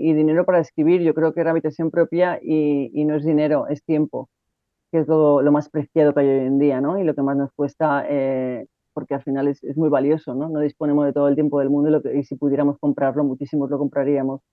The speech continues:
Pero, pero por todas las obligaciones que tenemos y por todas las obligaciones que nos creamos, ¿no? Pero, pero yo, em,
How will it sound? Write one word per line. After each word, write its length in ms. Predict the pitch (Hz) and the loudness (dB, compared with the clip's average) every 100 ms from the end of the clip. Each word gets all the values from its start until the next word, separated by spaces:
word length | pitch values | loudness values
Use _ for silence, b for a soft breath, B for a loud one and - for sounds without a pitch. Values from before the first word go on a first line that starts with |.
| _ _ _ _ - | _ _ _ _ 4
Pero, 760 | 196 180 170 170 170 165 165 185 | 8 10 10 10 10 6 0 2
pero 200 | 170 165 | 2 4
por 120 | 151 | 2
todas 180 | 175 180 | 2 2
las 40 | |
obligaciones 540 | 190 170 160 185 196 202 | 2 2 2 0 -2 0
que 140 | 190 | 0
tenemos 360 | 180 196 240 254 | 2 4 4 2
y 120 | 196 | 2
por 160 | 170 | 2
todas 140 | - 202 | 4 6
las 20 | |
obligaciones 320 | 202 185 208 - | 6 4 0 0
que 60 | |
nos 140 | 175 143 | -2 -2
creamos, 440 | 151 160 160 139 | 2 2 2 0
¿no? 180 | 156 240 _ _ _ _ _ | -4 -8 _ _ _ _ _
Pero, 840 | 214 208 208 202 202 202 196 196 175 | 6 10 12 12 10 8 8 4 2
pero 440 | 202 196 196 196 | 2 4 6 4
yo, 280 | 190 226 233 | 4 4 4
em, 260 | 240 240 | 2 0